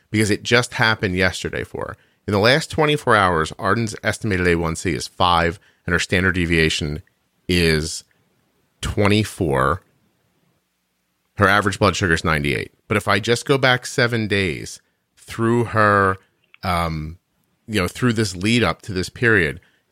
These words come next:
estimated A one C five point eight, standard deviation forty-three, average blood sugar one nineteen.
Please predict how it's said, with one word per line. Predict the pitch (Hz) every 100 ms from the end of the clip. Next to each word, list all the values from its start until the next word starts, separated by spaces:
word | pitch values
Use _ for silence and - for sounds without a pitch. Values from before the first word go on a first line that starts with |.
| _
estimated | - 113 - 113 98
A | 95
one | 104 98
C | - 87
five | - 98 92
point | 98 95
eight, | 95 113 -
standard | - 92 90
deviation | 90 87 87 92
forty-three, | - 110 101 95 101 95 87 -
average | 95 90 85
blood | - 82
sugar | - 85
one | 82 78
nineteen. | 73 71 - -